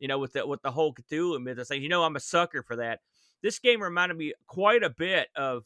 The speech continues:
uh, Cthulhu Dark Sides of the Earth, which we, Dark Corners of the Earth, which we looked at, uh, a while back on the Xbox. And, and I don't mean gameplay wise, although there are similarities.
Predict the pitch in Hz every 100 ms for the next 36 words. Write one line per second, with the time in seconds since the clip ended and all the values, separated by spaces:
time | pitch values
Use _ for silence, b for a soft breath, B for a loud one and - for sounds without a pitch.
0 | - 127 123 117 107 98 _ - 156 -
1 | 175 170 156 127 147 160 - 165 156 131
2 | 135 147 151 139 - 147 135 - 156 -
3 | 165 139 135 143 143 - 143 139 - 147
4 | - - 135 127 - b b b b -
5 | 127 123 113 131 123 156 143 120 147 147
6 | - 127 127 156 - 139 123 113 101 -
7 | - b b - 190 196 - 165 151 202
8 | 247 196 196 147 156 170 202 196 165 135
9 | 127 131 127 143 208 208 190 190 185 -
10 | 175 139 143 160 160 165 165 170